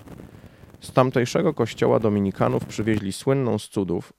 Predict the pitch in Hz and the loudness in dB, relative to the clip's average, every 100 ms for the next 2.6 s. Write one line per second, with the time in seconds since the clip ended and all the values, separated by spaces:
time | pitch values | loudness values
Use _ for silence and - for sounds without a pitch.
0 | _ - 127 120 113 113 113 113 98 - | _ -8 0 2 2 0 0 0 -2 0
1 | 104 95 101 - - 90 92 90 87 92 | 2 2 0 -2 -8 -2 0 0 -4 -4
2 | 87 76 69 - - - | -6 -6 -6 -8 -16 -18